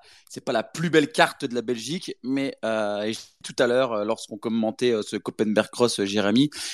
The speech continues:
il y aura un esprit tactique qui va être mis en place. Et le jour des grands championnats, que ce soit le championnat d'Europe ou le championnat du monde, on sait que le départ est ultra important parce que j'ai presque envie de dire,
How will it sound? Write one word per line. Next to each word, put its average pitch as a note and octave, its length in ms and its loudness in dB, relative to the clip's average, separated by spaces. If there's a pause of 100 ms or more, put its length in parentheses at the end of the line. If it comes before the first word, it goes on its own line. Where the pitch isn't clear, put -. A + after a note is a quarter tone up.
(160)
il C#3+ 80 0
y D#3+ 60 12
aura F3 280 6
un D#3 80 6
esprit D#3 320 0
tactique - 600 0
qui C#3 120 -2
va C3 100 4
être C3 100 -2
mis C#3+ 100 0
en C3 120 0
place. G#2+ 380 -2
Et D#3 120 6
le F#3 100 8
jour F3+ 260 0
des F#3 100 0
grands E3 180 -2
championnats, C#3 480 -2
que - 100 -8
ce B2+ 60 -6
soit C#3+ 100 0
le B2 60 -2
championnat C#3 260 -2
d'Europe C#3+ 320 0
ou C#3 40 -4
le A#2 60 -2
championnat B2+ 320 -2
du A#2 120 -4
monde, B2+ 240 -2 (400)
on C#3 100 2
sait F3 160 2
que D3+ 120 -2
le B2 40 0
départ C#3 460 4
est A#2+ 80 6
ultra C#3 320 4
important E3 580 -2
parce B2+ 140 -2
que - 80 -4
j'ai C#3+ 100 2
presque A#3+ 260 2
envie F3+ 160 -2
de D3 60 -14
dire, B3 280 6